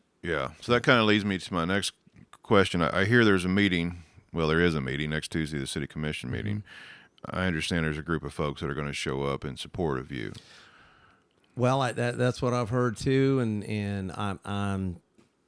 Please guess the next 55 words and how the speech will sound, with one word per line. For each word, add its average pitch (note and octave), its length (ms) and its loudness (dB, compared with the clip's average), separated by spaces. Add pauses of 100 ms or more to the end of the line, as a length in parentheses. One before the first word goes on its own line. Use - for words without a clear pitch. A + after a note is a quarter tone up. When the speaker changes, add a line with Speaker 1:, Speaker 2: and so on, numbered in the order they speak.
(140)
Speaker 2:
I F#2+ 240 -4
am F#2 520 -4
Speaker 1:
Do D#2+ 120 -6
you E2 280 -2
plan E2 320 0
on D#2 480 -2
addressing E2+ 340 0
the D2 60 -4
commission E2+ 320 0
Speaker 2:
I, C#3 120 6
Speaker 1:
during B2 120 4
Speaker 2:
I C3 80 6
Speaker 1:
that? C#3 80 6
Speaker 2:
will C#3 180 8
address A2+ 300 0
the A2 80 -4
commission. G#2 520 -4
I'll, G2+ 200 -4
I'll F#2+ 240 -4
be G2+ 160 -2
very G#2 260 2
professional G2+ 520 -4
about F#2 280 -2
it, G2+ 140 -2
and F#2 100 -4
I'll F2+ 80 -4
be G2 240 -2
very, F#2+ 640 0
uh, E2 240 -6 (240)
honest G2+ 380 -4
and E2+ 100 -8
sincere G2+ 400 -6
about F#2 360 -4
it. F#2+ 180 -4
I'm, F2 240 -6
I'm F2 160 -8
touched G#2+ 400 -6
by, F2 400 0 (500)
uh, F2 260 -4
you - 160 -4
know, G#2 520 0 (180)
uh, F2 60 -12 (760)
you A2 120 -2
do B2 260 6
things B2+ 320 0
the A2+ 100 2
right A2+ 240 2
way A2+ 400 2
and G2+ 140 -2
for A2 120 -4
the G2+ 100 0
right G#2 260 -2
reasons, G#2 540 -2
and F#2+ 120 -2
just G2 240 -6